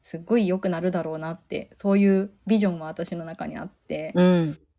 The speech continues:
Speaker 1: でもそういう看護師さんたち、要は近くにあんまりいないわけですよ。種子島に探してもね。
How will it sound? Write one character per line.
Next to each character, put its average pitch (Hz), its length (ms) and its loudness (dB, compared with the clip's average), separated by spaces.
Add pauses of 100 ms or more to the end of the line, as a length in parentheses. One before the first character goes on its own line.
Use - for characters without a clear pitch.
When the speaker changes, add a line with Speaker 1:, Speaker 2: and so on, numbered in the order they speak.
(240)
Speaker 1:
で 233 80 0
も 226 100 4
そ 277 180 0
う 277 60 4
い 285 60 2
う 285 160 0
看 226 240 -4
護 247 120 0
師 240 60 -6
さ 208 120 -4
ん 185 60 -2
た 180 100 -6
ち、 170 280 -10 (680)
要 262 140 0
は 202 100 -2
近 320 240 -4
く 302 120 0
に 202 100 4
あ 185 40 0
ん 208 80 4
ま 214 80 2
り 196 120 -2
い 226 40 2
な 220 120 2
い 180 60 0
わ 170 100 -8
け 165 100 -10
で - 80 -14
す - 100 -16
よ。 - 80 -14
種 196 220 -2
子 233 100 0
島 190 240 -2
に 165 140 -8
探 180 260 -4
し - 60 -14
て - 100 -14
も 151 140 -10
ね。 196 320 0